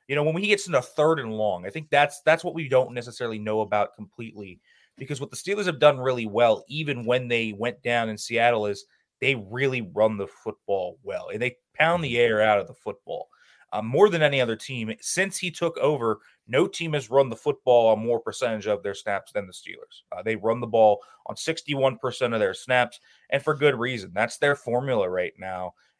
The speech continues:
And so I think it's, it's, it's tough to know how they're gonna be if they come back. If they're forced to put the ball in the air, I think that is a bad thing for them, because what they wanna do is they wanna ball control. They wanna dominate the time of possession.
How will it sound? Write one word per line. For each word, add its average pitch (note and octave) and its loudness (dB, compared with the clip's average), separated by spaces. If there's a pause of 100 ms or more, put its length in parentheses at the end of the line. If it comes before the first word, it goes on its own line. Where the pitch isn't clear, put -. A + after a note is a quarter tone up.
And A2 -12
so A#2 2
I A2+ 2
think D#3+ -4
it's, D#3+ -6
it's, - -8 (300)
it's - -8
tough E3 4
to D3+ -6
know C3+ 2 (220)
how C#3 4
they're C#3+ 0
gonna C#3+ -2
be C#3 -6
if C3+ -8
they C3+ 0
come C#3 0
back. C3+ 4 (360)
If D3 2
they're D3+ 6
forced D3+ -2
to - -20
put - -2
the C3+ -10
ball C#3 10
in C3+ 4
the A#2+ -2
air, B2 0 (180)
I A#2 -2
think A#2 -6
that A#2+ 4
is A#2+ -8
a G#2+ -8
bad A#2 0 (180)
thing C#3 -4
for D3+ -4
them, D3 2 (280)
because C3 -6
what C#3+ -4
they C#3+ 4
wanna C#3 4
do D3+ 2
is A#2 2 (320)
they C3 2
wanna E3+ 4
ball C3 8
control. F2+ -10
They G2 -8
wanna A#2+ -2
dominate B2+ 4
the - -14
time B2+ 2
of A2+ -4
possession. A2+ -6